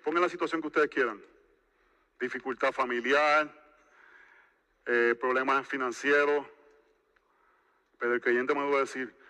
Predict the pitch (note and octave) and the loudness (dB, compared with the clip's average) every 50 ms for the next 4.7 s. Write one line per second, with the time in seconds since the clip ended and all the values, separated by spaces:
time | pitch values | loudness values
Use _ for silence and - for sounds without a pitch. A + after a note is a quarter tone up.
0 | - _ - - A#2+ A#2+ A#2 A#2+ B2 B2+ B2+ D3+ D3 C#3+ C#3+ C#3+ C#3 C3+ - C3 | -20 _ -8 -6 -4 -4 -4 -6 -6 -6 -2 -2 -2 0 0 0 2 2 2 0
1 | B2 - C3+ - B2 B2 A#2 A2 G#2 G2+ F#2+ F#2 F2 - - _ _ _ _ _ | 0 -2 -6 -4 -4 -6 -4 -6 -6 -6 -6 -8 -10 -12 -16 _ _ _ _ _
2 | _ _ _ _ _ _ _ _ - - _ _ _ - - G#2+ - A#2 - - | _ _ _ _ _ _ _ _ -20 -20 _ _ _ -16 -12 -8 -8 -6 -2 -2
3 | B2 B2 - C3+ C3 B2 C3+ A#2+ A#2+ A#2 A2+ G#2+ - - B2 A2 - A2 A2+ - | -4 -2 -2 -6 -6 -6 -6 -6 -6 -4 -6 -6 -6 -4 -6 -4 -4 -6 -8 -8
4 | A#2 G#2 G#2 G2+ G2 - - G2 F#2 F#2 F2+ E2 E2 | -8 -6 -6 -6 -6 -8 -12 -14 -14 -14 -16 -16 -20